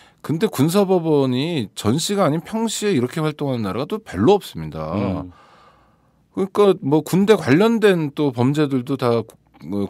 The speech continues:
Speaker 1: 군사법원에서 다루거든요.
Speaker 2: 음, 음, 음.
Speaker 1: 이런 거는 좀 문제가 있다.
Speaker 2: 음.
Speaker 1: 특히 지금 뭐 쟁점이 된 재판 중에 하나 이승엽 대위라는 분 사건인데, 어, 엠비를 욕했어요.
Speaker 2: 아, 예,
Speaker 1: 뭐라고,
Speaker 2: 예,
Speaker 1: 뭐라고.
Speaker 2: 예, 예,
Speaker 1: "아,
Speaker 2: 예,
Speaker 1: 뭐,
Speaker 2: 예.
Speaker 1: 뭐 땅만 파먹고 뭐 어쩌고
Speaker 2: 예.
Speaker 1: 저쩌고." 이렇게 욕을 했어요.
Speaker 2: 음.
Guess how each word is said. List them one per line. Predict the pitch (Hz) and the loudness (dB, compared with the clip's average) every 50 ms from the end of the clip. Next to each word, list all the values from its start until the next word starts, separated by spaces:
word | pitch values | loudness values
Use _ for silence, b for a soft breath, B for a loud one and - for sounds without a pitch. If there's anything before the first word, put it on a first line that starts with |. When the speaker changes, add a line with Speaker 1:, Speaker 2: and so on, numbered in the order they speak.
| - | -8
Speaker 1:
군사법원에서 | - - - 117 123 127 156 139 120 120 104 104 101 90 90 90 98 | -14 -8 -2 -2 0 4 4 4 4 4 2 2 0 -2 -2 -4 -6
다루거든요. | - - 85 82 82 80 82 76 80 78 76 76 78 | -10 -8 -8 -8 -8 -8 -10 -10 -10 -10 -10 -10 -8
Speaker 2:
음, | 82 95 101 107 95 82 76 82 | -8 -8 -6 -6 -6 -8 -8 -10
음, | 87 90 92 B B B B B B B B B B B B B _ _ _ _ - - | -14 -16 -18 B B B B B B B B B B B B B _ _ _ _ -8 -2
음. | 208 | 2
Speaker 1:
이런 | 180 131 139 190 214 214 | 2 4 4 4 2 4
거는 | 214 214 208 202 180 | 2 2 2 0 -2
좀 | - 175 135 | -2 -2 0
문제가 | 101 104 123 147 143 135 98 | 0 0 0 -2 -2 -2 -2
있다. | 82 78 _ - 117 92 78 78 80 87 98 98 | -4 -4 _ -2 -2 -2 -2 -4 -4 -4 -2 -2
Speaker 2:
음. | 185 - | -2 -4
Speaker 1:
특히 | - 85 165 143 | -4 -4 -4 -4
지금 | - 147 139 147 143 135 | -4 -4 -4 -2 -2 0
뭐 | 123 117 120 117 113 101 - _ _ - | 0 0 0 0 -2 -4 -6 _ _ -8
쟁점이 | - 113 113 113 156 147 143 127 | -4 -4 -2 0 0 0 0 0
된 | 110 120 113 110 110 104 98 92 95 - | 0 0 0 0 0 -2 -4 -6 -8 -4
재판 | - 107 98 - 131 127 | -4 -4 -2 0 -2 -4
중에 | 120 113 113 110 | -2 -4 -4 -4
하나 | 107 101 101 101 | -4 -4 -4 -4
이승엽 | 95 92 98 - - 131 123 113 107 | -4 -4 -4 -2 -2 0 0 0 -2
대위라는 | - 107 101 95 92 92 90 90 82 | -2 -4 -2 -2 -2 -2 -4 -6 -6
분 | 82 87 87 | -8 -8 -6
사건인데, | 113 135 131 - 147 123 101 90 87 80 90 92 104 120 123 107 87 78 B B B B B B B B B B B - | -6 -8 -6 -4 -4 -4 -4 -4 -6 -6 -4 -4 -2 0 0 -2 -2 -6 B B B B B B B B B B B -10
어, | 92 92 90 90 87 - | -8 -6 -6 -6 -4 2
엠비를 | - 120 160 170 180 185 165 139 | 4 4 4 4 2 2 2 4
욕했어요. | 110 123 123 - 180 156 - - 139 113 95 90 90 92 107 123 123 | 2 2 2 0 -4 -4 -2 -2 0 0 0 0 -2 -2 -2 -2 0
Speaker 2:
아, | - 107 113 117 117 | 0 0 0 0 -2
예, | 113 - - | -2 -2 0
Speaker 1:
뭐라고, | 123 123 120 120 107 | 2 4 4 4 2
Speaker 2:
예, | 98 | 2
Speaker 1:
뭐라고. | - 107 107 104 101 | 2 2 2 2 2
Speaker 2:
예, | 113 123 123 123 | 2 0 2 2
예, | 113 123 117 95 90 95 101 | 2 2 2 0 0 0 0
Speaker 1:
"아, | 107 110 | 0 0
Speaker 2:
예, | 107 98 | -2 -2
Speaker 1:
뭐, | 101 107 117 113 | -2 -2 -4 -4
Speaker 2:
예. | 104 98 90 - | -6 -10 -14 -12
Speaker 1:
뭐 | 82 90 98 | -8 -6 -6
땅만 | - - 143 147 156 156 139 131 | -4 -2 -2 -2 0 0 -2 -2
파먹고 | - 139 147 143 127 110 - 131 | -2 -2 -2 -2 -2 -2 -4 -4
뭐 | 113 98 98 | -4 -2 -4
어쩌고 | 98 - - 113 104 98 | -4 -2 -2 -2 -2 0
Speaker 2:
예. | 117 | -2
Speaker 1:
저쩌고." | 117 110 107 104 110 | 0 -2 -2 -2 -2
이렇게 | 101 90 90 92 | -4 -4 -4 -2
욕을 | 98 95 101 110 120 113 | -2 -2 0 0 0 -2
했어요. | 143 151 - 175 160 123 92 87 90 110 127 123 | -2 -4 -2 0 0 2 2 0 0 0 0 0
Speaker 2:
음. | 101 95 90 | 0 -2 -8